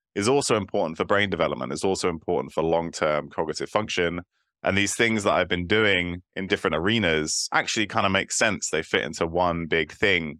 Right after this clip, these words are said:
about how we can make our brains, uh, perform, first develop well, and then perform optimally, uh, long-term.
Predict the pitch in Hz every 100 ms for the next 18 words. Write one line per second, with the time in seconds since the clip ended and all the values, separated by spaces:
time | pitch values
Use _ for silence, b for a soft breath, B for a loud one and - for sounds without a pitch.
0 | _ 85 82 78 - 82 85 78 82 -
1 | 80 82 82 85 80 82 80 78 73 -
2 | - _ _ _ - 78 - 95 - 107
3 | 101 92 87 - _ _ - 113 - 110
4 | 113 110 - _ 98 98 92 90 85 85
5 | 85 - - 95 90 85 80 _ _ _
6 | 101 - 87 85 80 78 73 - 78 76
7 | 78 82 80 - 120 98 82 80